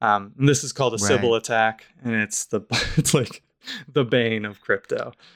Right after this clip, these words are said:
Speaker 2: Uh,
Speaker 1: Uh,
Speaker 2: there's already a name for it.
Speaker 1: Oh,
Speaker 2: Sure,
Speaker 1: no,
Speaker 2: of
Speaker 1: well, it's a,
Speaker 2: course.
Speaker 1: it's a, I mean,
Speaker 2: <laughs>
Speaker 1: these are, these are, these are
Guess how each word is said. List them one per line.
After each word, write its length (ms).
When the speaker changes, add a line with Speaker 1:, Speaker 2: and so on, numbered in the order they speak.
Speaker 2:
Uh, 40
Speaker 1:
Uh, 300
Speaker 2:
there's 180
already 500
a 40
name 320
for 320
it. 140
Speaker 1:
Oh, 160
Speaker 2:
Sure, 140
Speaker 1:
no, 120
Speaker 2:
of 60
Speaker 1:
well, 140
it's 80
a, 240
Speaker 2:
course. 120
Speaker 1:
it's 140
a, 200
I 100
mean, 160
Speaker 2:
<laughs> 0
Speaker 1:
these 160
are, 280
these 160
are, 280
these 260
are 280